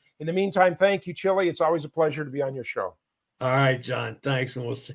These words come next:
Speaker 2: you soon. That, of course, is my partner, John Reitmeyer,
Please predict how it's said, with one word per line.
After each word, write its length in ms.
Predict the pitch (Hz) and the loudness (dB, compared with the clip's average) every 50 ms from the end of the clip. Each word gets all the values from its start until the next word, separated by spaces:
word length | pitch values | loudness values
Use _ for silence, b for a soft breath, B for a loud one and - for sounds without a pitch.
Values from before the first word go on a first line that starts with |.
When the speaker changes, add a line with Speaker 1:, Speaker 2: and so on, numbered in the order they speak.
| - _ | -10 _
Speaker 2:
you 280 | 123 120 113 113 - | -6 -6 -4 -6 -6
soon. 960 | - - - - - - 143 127 107 101 98 98 - - 113 107 98 101 107 123 - _ _ b b b b b b b b b b b | -8 -12 -20 -18 -14 -6 -4 -4 -4 -2 -4 -6 -8 -10 -12 -12 -12 -14 -16 -18 -20 _ _ b b b b b b b b b b b
That, 240 | 139 156 165 180 180 | 4 6 6 8 6
of 100 | 175 - | 6 4
course, 300 | - 165 151 151 147 135 | 4 4 4 4 2 0
is 180 | 147 143 131 123 | -2 -4 -4 -2
my 220 | 135 135 131 131 | -2 -2 -2 -2
partner, 500 | 131 - - 143 139 139 131 131 131 120 | -4 -4 -2 0 0 0 2 0 -2 -2
John 340 | 110 123 147 156 156 143 139 | -2 -2 0 2 2 4 4
Reitmeyer, 580 | 135 135 131 127 - 120 117 117 120 117 120 | 4 4 2 2 0 -4 -6 -6 -6 -6 -6